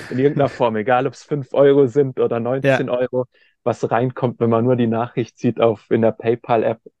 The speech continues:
Speaker 1: Es
Speaker 2: Ja.
Speaker 1: ist reingekommen.
Speaker 2: Reingekommen
Speaker 1: Die E-Mail
Speaker 2: und
Speaker 1: mit
Speaker 2: ich
Speaker 1: dem
Speaker 2: s-,
Speaker 1: Ja.
Speaker 2: und ich ess, ess
Speaker 1: <laughs>
Speaker 2: gerade was oder trinke einen Kaffee.
Speaker 1: Richtig,
Speaker 2: Ja.
Speaker 1: richtig.
Speaker 2: Mhm.
Speaker 1: Ja, ja, ja.
Speaker 2: Spannend. Super. Ja, also dieser Themenbereich ist, hat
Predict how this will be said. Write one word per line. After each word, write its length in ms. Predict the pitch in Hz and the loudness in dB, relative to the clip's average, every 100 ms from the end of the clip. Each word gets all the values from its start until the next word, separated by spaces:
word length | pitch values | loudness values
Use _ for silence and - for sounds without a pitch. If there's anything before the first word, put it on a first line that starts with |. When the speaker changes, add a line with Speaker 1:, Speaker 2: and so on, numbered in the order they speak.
| _ - | _ -6
Speaker 1:
Es 220 | 117 - | -6 0
Speaker 2:
Ja. 80 | 147 | 0
Speaker 1:
ist 280 | 135 - _ 113 | 0 -8 _ -2
reingekommen. 720 | 117 131 127 - 131 123 127 - | 0 2 0 0 0 0 -6 -10
Speaker 2:
Reingekommen 580 | 151 156 170 156 170 135 | 0 4 4 4 4 4
Speaker 1:
Die 60 | 147 | 4
E-Mail 20 | |
Speaker 2:
und 60 | |
Speaker 1:
mit 100 | 127 | 4
Speaker 2:
ich 80 | 120 | 2
Speaker 1:
dem 100 | 131 | 0
Speaker 2:
s-, 180 | 120 - _ _ _ | -4 -10 _ _ _
Speaker 1:
Ja. 180 | 143 123 | 4 6
Speaker 2:
und 60 | 143 | 6
ich 180 | 160 | 2
ess, 240 | 156 208 - | 2 2 4
ess 240 | 175 165 | 2 4
Speaker 1:
<laughs> 0 | |
Speaker 2:
gerade 380 | 170 131 131 135 | 2 2 2 2
was 280 | 131 127 165 | 0 -2 -6
oder 300 | 139 131 127 | -2 -4 -4
trinke 300 | - 147 147 | -8 -8 -8
einen 100 | 139 | -6
Kaffee. 420 | 147 - 113 107 | -6 -4 -8 -2
Speaker 1:
Richtig, 220 | 127 139 - | 0 2 2
Speaker 2:
Ja. 180 | 120 - - - | -2 -2 -10 -6
Speaker 1:
richtig. 360 | 117 - 113 | -6 -6 -6
Speaker 2:
Mhm. 240 | 120 123 131 - | -4 -4 -4 -2
Speaker 1:
Ja, 240 | 104 - _ _ - | -2 -2 _ _ 0
ja, 200 | 107 95 | 0 0
ja. 240 | 113 98 - _ _ _ _ _ _ _ _ _ _ _ _ _ _ | -2 -4 -6 _ _ _ _ _ _ _ _ _ _ _ _ _ _
Speaker 2:
Spannend. 800 | - - 131 175 196 117 110 - _ _ _ | -12 -4 0 2 4 2 -2 -12 _ _ _
Super. 500 | - 190 - 127 101 113 | 0 0 4 2 2 0
Ja, 220 | 143 165 | 2 4
also 300 | 143 147 156 | 4 4 4
dieser 520 | 120 123 175 220 202 | 2 -2 -2 2 0
Themenbereich 800 | - 165 170 147 120 131 151 147 | 0 -6 -4 -6 -6 -6 -8 -12
ist, 400 | 139 - - - - | -16 -16 -16 -18 -12
hat 260 | 123 117 | -10 -10